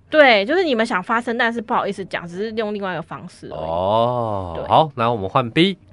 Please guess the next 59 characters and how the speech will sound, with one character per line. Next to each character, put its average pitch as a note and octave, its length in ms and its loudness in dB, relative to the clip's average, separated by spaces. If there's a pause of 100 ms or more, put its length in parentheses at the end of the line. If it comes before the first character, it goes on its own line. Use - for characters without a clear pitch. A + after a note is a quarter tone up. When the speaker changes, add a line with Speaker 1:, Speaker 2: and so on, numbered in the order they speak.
(200)
Speaker 1:
好， D3+ 380 -8
选 - 220 -10
到 C4 160 4 (120)
B C#4 200 -4
的 A#3+ 120 2
话 A#3 240 2
呢， G3 180 -2
你 F3 100 -4
这 G3 80 -4
边 A3 180 -2
抽 A3+ 180 -4
到 G#3+ 180 0
的 F#3 100 -2
是 G#3+ 140 -6
我 F3+ 140 -2
们 D3+ 100 -10
的 C#3 140 -8
宝 - 200 -6
剑 F3+ 240 -10
九。 - 160 -10 (460)
那 C#4+ 60 2
宝 B3+ 120 2
剑 C4 140 0
九 G3+ 160 2
是 A3+ 300 -8 (240)
两 F#3+ 160 -6
个 G3+ 100 -2
人 F#3+ 120 0
有 F3+ 120 -6
没 G#3 60 -4
有 G#3+ 80 -2
已 F3+ 80 -6
经 G#3+ 120 -6
在 A3 200 -4
那 G#3+ 120 -6
个 F3+ 180 -6
墙 F3+ 360 -10
边， G3+ 140 -6
有 F3+ 60 -8
没 F3+ 80 -10
有 F3+ 60 -8
已 F3+ 40 -10
经 G3 100 -10
脱 G3+ 260 -10
到 G3 140 -6
剩 F#3+ 240 -12
内 F3+ 140 -10
衣 E3+ 180 -12
裤 - 240 -16
了， C#3+ 140 -12
有 D3 80 -12
没 E3+ 60 -10
有 D#3+ 120 -10 (160)
正 G3 220 -2
要 F3 200 -4
来， E2+ 280 -14
然 E3 100 -12
后 G3+ 120 -4
Speaker 2:
嗯。 A2 240 -2